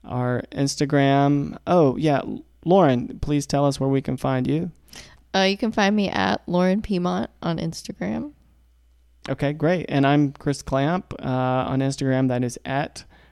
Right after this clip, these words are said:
Speaker 1: Chris Clamp Art. Website is chris clamp art dot com. And the podcast is what?
Speaker 2: It's at A V Art Club. No
Speaker 1: A-
Speaker 2: slashes or anything, just letters.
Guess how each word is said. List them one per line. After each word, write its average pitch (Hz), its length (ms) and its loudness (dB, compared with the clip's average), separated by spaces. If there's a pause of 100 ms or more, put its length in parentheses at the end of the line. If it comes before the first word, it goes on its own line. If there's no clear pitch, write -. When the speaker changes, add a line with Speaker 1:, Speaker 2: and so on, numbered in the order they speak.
(140)
Speaker 1:
Chris - 280 -4
Clamp 127 460 -4
Art. 185 400 -2 (720)
Website 131 640 -4
is 127 300 -6
chris - 260 -8
clamp 123 380 -6
art 131 280 -6 (560)
dot - 260 -4
com. 143 560 -4
And 127 360 -2
the 135 60 -6
podcast 143 800 -6 (580)
is 127 720 -4 (140)
what? - 520 -4 (360)
Speaker 2:
It's 180 240 -4 (120)
at 196 380 2
A 185 220 0
V 180 460 -2 (120)
Art 170 300 -4
Club. - 540 -10 (300)
No 175 200 2
Speaker 1:
A- - 20 0 (280)
Speaker 2:
slashes - 640 -6
or - 80 -6
anything, - 520 -10
just - 320 -14
letters. - 640 -10